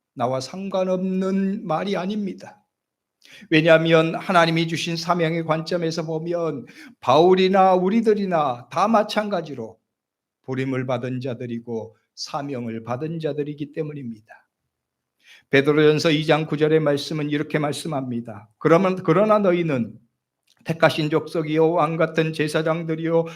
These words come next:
거룩한 나라요 그의 소유가 된 백성이니 이는 너희를 어두운 데서 불러내어 그의 기이한 빛에 들어가게 하신 이의 아름다운 덕을 선포하게 하려 하심이라." 너희를 어두운 데서 불러내어서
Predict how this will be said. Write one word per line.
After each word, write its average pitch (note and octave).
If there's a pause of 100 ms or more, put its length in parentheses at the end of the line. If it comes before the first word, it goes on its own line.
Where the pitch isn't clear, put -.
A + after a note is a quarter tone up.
(140)
거룩한 D#3+
나라요 E3
그의 E3
소유가 D#3+
된 D#3+
백성이니 D3 (380)
이는 D#3+
너희를 D#3+
어두운 E3+
데서 E3
불러내어 E3 (260)
그의 D3+
기이한 D#3
빛에 D3+
들어가게 C#3+
하신 C#3
이의 B2+ (180)
아름다운 E3+
덕을 E3
선포하게 G3+
하려 F3+
하심이라." D#3+ (800)
너희를 B3+
어두운 C4+
데서 B3
불러내어서 A3+